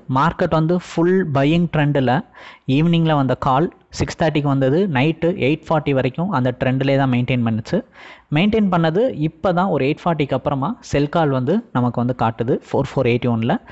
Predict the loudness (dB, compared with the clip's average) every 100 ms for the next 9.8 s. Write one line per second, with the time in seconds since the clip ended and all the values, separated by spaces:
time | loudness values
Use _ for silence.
0 | -18 -18 -6 -2 0 2 2 2 2 2
1 | 2 2 0 2 2 2 2 0 0 0
2 | 0 0 0 0 0 -2 -4 -20 -20 -8
3 | -4 -2 0 2 2 0 -2 0 0 0
4 | 0 0 0 0 -2 -6 -10 -2 0 2
5 | 0 0 0 -2 -2 -4 -2 0 0 0
6 | -2 -4 -8 -20 -20 -20 -4 0 0 2
7 | 2 2 2 0 0 2 2 0 0 -2
8 | -4 _ -4 0 0 2 0 -2 -6 -10
9 | -14 _ -2 0 0 0 0 0